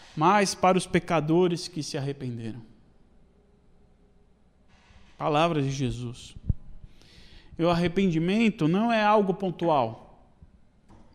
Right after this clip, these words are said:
"Me arrependi." Que a gente se arrepende uma vez e pronto, acabou. Arrependimento é um reconhecimento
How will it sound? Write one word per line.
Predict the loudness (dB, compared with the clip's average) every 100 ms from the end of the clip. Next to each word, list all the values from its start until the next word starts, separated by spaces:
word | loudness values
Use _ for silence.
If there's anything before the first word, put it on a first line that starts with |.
| -6
"Me | -2
arrependi." | 0 0 0 0 0 -2 -6 -16 -20 -20 -20 -20 _ -20 -20 -20 -18
Que | -8
a | -4
gente | -4 -4
se | -4
arrepende | -4 -2 0 4
uma | 6 6
vez | 6 6 6 4
e |
pronto, | 0 0 0
acabou. | -4 -8 -6 -6 -6 -10 -20 -20 _ _ _ _ -20 _ _ _ -20 -20 -20 -20 -4
Arrependimento | 2 4 6 6 6 6 4 4 2 -2 -12 -2
é | 2
um |
reconhecimento | 2 0 0 -2 -2 -2 0 0 0 -2 -6 -16